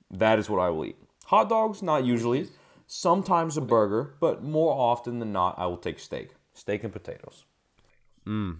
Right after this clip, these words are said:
Speaker 2: And, and let me just say, whenever you look at the My Plate, which is what the government tells, uh,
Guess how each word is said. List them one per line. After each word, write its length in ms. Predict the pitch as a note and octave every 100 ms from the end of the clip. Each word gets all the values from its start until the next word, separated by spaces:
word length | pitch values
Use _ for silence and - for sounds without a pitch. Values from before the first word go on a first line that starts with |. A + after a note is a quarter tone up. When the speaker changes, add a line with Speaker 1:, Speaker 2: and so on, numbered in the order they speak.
| -
Speaker 2:
And, 200 | G#2+ F#2+ - _
and 160 | A#2+ A#2
let 100 | B2+
me 80 | B2+
just 240 | A2 -
say, 260 | C3 A#2 G#2+
whenever 340 | G#2 A2+ B2
you 140 | A2 G#2
look 200 | A2 G#2+
at 140 | -
the 60 | F#2
My 360 | F2+ G2+ G#2
Plate, 400 | - - E2 -
which 180 | F#2 -
is 160 | F#2 F#2
what 160 | G2+
the 100 | G2
government 520 | E2+ G#2 G2+ G2 F2
tells, 400 | - B2 A#2 G2
uh, 240 | F2 F#2+